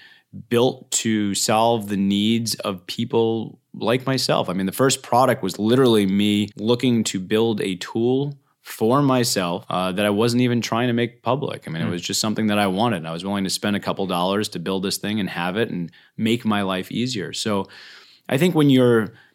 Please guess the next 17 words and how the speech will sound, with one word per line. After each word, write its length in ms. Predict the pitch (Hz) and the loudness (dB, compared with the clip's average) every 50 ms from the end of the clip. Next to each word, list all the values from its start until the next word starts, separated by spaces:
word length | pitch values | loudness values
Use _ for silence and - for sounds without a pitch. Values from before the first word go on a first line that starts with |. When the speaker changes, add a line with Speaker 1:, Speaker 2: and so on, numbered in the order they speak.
| _ _ _ _ | _ _ _ _
Speaker 1:
in 140 | - 151 151 | 0 2 4
a 80 | 156 143 | 4 4
very 340 | 123 117 123 120 123 127 131 | 4 4 4 6 6 6 4
specific 480 | 120 - - 117 - 131 120 113 - - | 2 0 -2 -2 0 0 0 0 0 0
niche, 400 | 104 101 104 98 92 87 - - | 0 2 2 0 0 -2 -4 -4
you're 140 | 98 95 101 | -4 -2 -2
in 160 | 104 113 120 | 0 0 0
a 60 | 113 104 | 0 0
world 580 | 101 104 107 107 104 104 101 95 90 87 - - - | 2 2 2 2 2 2 2 0 -2 -6 -10 -10 -10
where 340 | 107 104 98 95 95 92 92 | -6 -4 -2 -2 0 0 -2
you 220 | 92 92 95 95 | -2 -2 -2 -2
are 80 | 95 95 | -2 -2
doing 540 | 87 104 104 104 98 98 95 98 95 85 - - | -2 0 0 0 0 0 0 -2 -2 -4 -4 -2
something 400 | - 135 139 131 - 123 117 - | 0 2 2 2 2 2 2 2
every 320 | - 113 113 113 123 120 | 0 0 0 2 2 2
single 380 | 113 - 113 110 107 95 90 90 | 2 2 0 0 0 0 -2 -2
day, 500 | 87 107 107 107 98 87 80 80 78 | -2 0 0 0 0 -2 -4 -6 -8